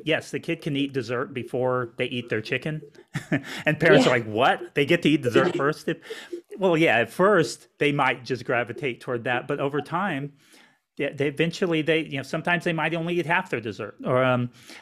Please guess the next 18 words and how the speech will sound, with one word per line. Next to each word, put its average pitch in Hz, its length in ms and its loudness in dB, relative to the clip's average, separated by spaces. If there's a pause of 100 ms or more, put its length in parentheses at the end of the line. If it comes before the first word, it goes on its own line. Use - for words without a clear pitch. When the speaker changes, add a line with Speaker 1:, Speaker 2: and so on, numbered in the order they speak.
(100)
Speaker 1:
a-, 156 260 0
and, 143 260 2
and 151 140 2
what 170 160 4
they 147 120 4
find 165 280 2
is 143 120 0
that 143 140 -2
over 147 240 -2
time, 147 300 -4
when 123 100 -6
you 117 60 -10
take 156 300 -6
this 139 120 -4
pressure 135 440 -4
off 113 340 -2
and 113 300 -2
you, 110 60 -6